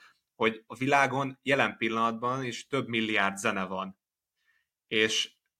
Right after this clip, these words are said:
ugyanúgy, ahogy több milliárd zene van, úgy a te éned, a te, ö,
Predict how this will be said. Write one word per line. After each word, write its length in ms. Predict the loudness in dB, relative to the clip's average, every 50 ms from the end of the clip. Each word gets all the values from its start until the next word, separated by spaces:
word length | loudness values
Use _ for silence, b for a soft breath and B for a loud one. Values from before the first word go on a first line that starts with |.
| _ _
ugyanúgy, 500 | 0 4 4 4 4 4 2 2 4 4
ahogy 440 | 2 2 4 2 0 0 0 -8 _ _ _ _
több 180 | -2 -2 -2 0
milliárd 400 | 0 0 2 2 2 2 2 0
zene 240 | -2 -2 0 0 0
van, 400 | 0 0 -2 -2 -2 -4 -10 _ _ _ _ _ _ _ _
úgy 200 | _ -4 -2 -2
a 160 | -2 -2 -4
te 540 | 0 2 4 6 6 6 6 4 -2 -10 _ _ _ _ _
éned, 500 | -2 0 0 0 2 2 2 2 2 2
a 140 | 0 -4 -2
te, 460 | 0 4 4 6 4 4 2 0 -6 _
ö, 540 | -8 -6 -6 -4 -4 -4 -4 -4 -4 -6